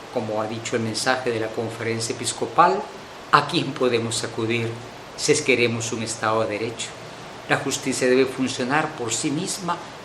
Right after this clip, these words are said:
con independencia y con eficiencia. En segundo lugar, pues, está la insolidaridad. Es curioso porque en nuestra tierra hay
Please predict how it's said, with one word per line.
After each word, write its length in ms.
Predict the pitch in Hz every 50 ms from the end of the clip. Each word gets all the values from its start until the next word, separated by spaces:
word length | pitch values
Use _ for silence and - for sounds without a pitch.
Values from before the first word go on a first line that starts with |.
| - -
con 200 | 220 208 196 196
independencia 960 | 185 165 147 147 - 156 147 151 127 113 117 113 113 - - - 131 113 104 - - - - -
y 80 | 151 -
con 200 | - 123 117 107
eficiencia. 760 | 98 - - 104 - - 160 175 - 190 - - - - - - - - - - - - - - - - - - - - - - - - - -
En 80 | 214 196
segundo 380 | - 220 226 214 226 214 240
lugar, 540 | 240 240 190 175 180 180 180 196 190 - -
pues, 240 | - 160 147 151 -
está 300 | 135 - - - 135 131
la 100 | 127 123
insolidaridad. 880 | 123 123 123 117 - - 117 113 113 107 107 107 113 107 104 101 95 95 - - - - - - - - - - - - - - - - - - - - - - - - - - -
Es 220 | - 170 160 165 -
curioso 580 | - 175 180 190 240 262 233 - - 180 - -
porque 240 | 139 127 - - 139
en 60 | 135
nuestra 300 | 131 123 - - 135 127
tierra 560 | 135 139 143 147 151 151 147 139 135 131 131
hay 480 | 135 139 139 135 131 131 131 131 127